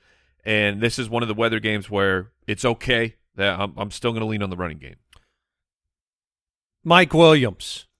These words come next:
Speaker 2: is my
Speaker 1: <laughs> Oh,
Speaker 2: start of the
Speaker 1: man.
Speaker 2: week at the wide receiver position. Get some volatility into your lineup in a,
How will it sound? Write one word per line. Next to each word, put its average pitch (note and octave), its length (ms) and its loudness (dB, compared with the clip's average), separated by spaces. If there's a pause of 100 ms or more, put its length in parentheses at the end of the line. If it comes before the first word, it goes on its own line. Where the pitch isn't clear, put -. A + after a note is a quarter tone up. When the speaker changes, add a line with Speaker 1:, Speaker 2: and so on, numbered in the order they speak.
(120)
Speaker 2:
is D#3 200 6
my D#3+ 100 6
Speaker 1:
<laughs> - 20 6
Oh, - 20 6
Speaker 2:
start D#3 340 6
of D3+ 60 4
the D3+ 80 6
Speaker 1:
man. D3+ 100 6
Speaker 2:
week D3 120 0
at D#3 120 0
the D3 60 0
wide C#3 240 6
receiver C3+ 380 -2
position. C3 720 0 (640)
Get E3 200 2
some F3+ 160 -2
volatility D#3 760 2
into C#3+ 160 -2
your C#3 180 2
lineup C3+ 360 0
in C3+ 80 -2
a, B2+ 120 -6